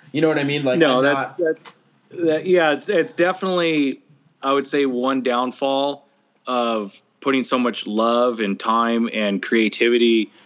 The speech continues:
Speaker 2: into anyone's barbecue, you know, meaning anyone that puts it into their own barbecue, is it's very hard to go to a restaurant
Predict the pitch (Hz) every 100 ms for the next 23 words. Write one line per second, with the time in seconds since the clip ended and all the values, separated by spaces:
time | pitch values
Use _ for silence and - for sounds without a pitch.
0 | - _ 127 127 123 - 120 113 110 104
1 | 101 _ _ - 127 170 151 117 98 -
2 | 110 107 107 - 110 101 98 107 107 101
3 | 110 107 104 120 117 113 101 - 117 117
4 | 110 107 104 104 110 104 110 123 113 113
5 | 107 101 98 - - - - - _ -
6 | 120 107 - 117 107 139 156 127 - 123
7 | 131 135 139 120 _ - - 131 120 117
8 | 113 107 - _ _ _ - 123 123 143
9 | 143 143 143 - 156 156 143